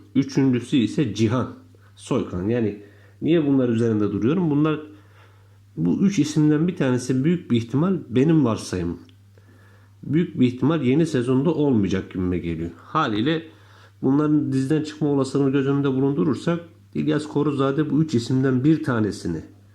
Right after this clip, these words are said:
mutlaka zarar verecek. Bu da Aslan'a, e, birinci dereceden yakın olduğunu varsayarsak zaten Yağmur'u biliyoruz. Yağmur da Aslan'ın başına bir çeşit bela açtı. Bu bela da İlyas olarak ortaya çıktı.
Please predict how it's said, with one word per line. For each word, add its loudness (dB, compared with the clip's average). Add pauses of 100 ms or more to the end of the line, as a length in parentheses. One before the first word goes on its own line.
(180)
mutlaka -2
zarar -2
verecek. 0 (260)
Bu 0
da 0 (320)
Aslan'a, -2 (220)
e, -2
birinci 2
dereceden 2
yakın 0
olduğunu 2
varsayarsak -4
zaten -2
Yağmur'u 0
biliyoruz. 0 (640)
Yağmur 0
da -2 (680)
Aslan'ın -2
başına -2
bir -12
çeşit -4
bela 0
açtı. -6 (460)
Bu 0
bela 0
da 2
İlyas 0
olarak -4 (160)
ortaya 0
çıktı. -12